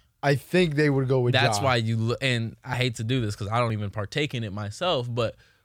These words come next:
Speaker 2: what do the people who put their bread up on this shit say?
Speaker 1: I don't
Speaker 2: If
Speaker 1: know.
Speaker 2: you look at the
Speaker 1: I
Speaker 2: betting odds, can we really say that Memphis would be favored in a series against Phoenix? That's why they're still the underdog in
Speaker 1: But,
Speaker 2: that matchup.
Speaker 1: but he, no, no, no, no.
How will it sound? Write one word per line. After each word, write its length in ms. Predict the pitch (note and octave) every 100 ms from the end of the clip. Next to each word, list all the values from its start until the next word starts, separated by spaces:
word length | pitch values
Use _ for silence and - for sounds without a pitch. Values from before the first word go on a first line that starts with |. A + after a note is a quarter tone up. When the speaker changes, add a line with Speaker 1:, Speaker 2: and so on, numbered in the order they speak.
| _ _
Speaker 2:
what 380 | D3+ E3+ F#3 F#3
do 100 | F#3
the 100 | E3
people 440 | C3+ E3+ D3+ C#3+ B2+
who 160 | C3+
put 340 | A2 - D3 -
their 120 | C3
bread 360 | G#2 A#2 C3+ B2
up 140 | A2
on 160 | A2 G2+
this 100 | F#2+
shit 260 | - G2+ D2+
say? 200 | - D2 A2 - _ _ _ _ _ _ _ _ _ -
Speaker 1:
I 140 | - B2+
don't 100 | C#3+
Speaker 2:
If 100 | A#2
Speaker 1:
know. 60 | B2+
Speaker 2:
you 20 |
look 220 | C3 D#3+ F#3
at 80 |
the 60 | D#3+
Speaker 1:
I 40 | F3
Speaker 2:
betting 360 | G#3+ A#3 F3+
odds, 320 | C#3+ C3+ A#2+
can 180 | - C3+
we 120 | C3
really 320 | A#2+ C#3+ E3 D#3+
say 260 | - F3
that 160 | D3+ B2+
Memphis 380 | A#2+ C3+ D3 B2
would 140 | C#3
be 80 | B2+
favored 320 | C3 C#3 C3
in 100 | C3
a 40 | B2
series 300 | C#3+ C#3 B2+
against 240 | C3 B2
Phoenix? 320 | E3+ G3 G3 - _ _
That's 260 | C#3 D#3+ -
why 140 | D3
they're 160 | C#3 B2+
still 200 | - C3+
the 120 | A#2
underdog 420 | C#3 C3+ F#2+ E2+
in 40 | F#2
Speaker 1:
But, 160 | E3+
Speaker 2:
that 160 | F3 E2+
matchup. 80 | C#3
Speaker 1:
but 160 | D#3
he, 240 | D3+ - G3 -
no, 180 | D#3+ F#3
no, 80 | F#3
no, 260 | D3+ A#2+ G#2
no. 60 | G2+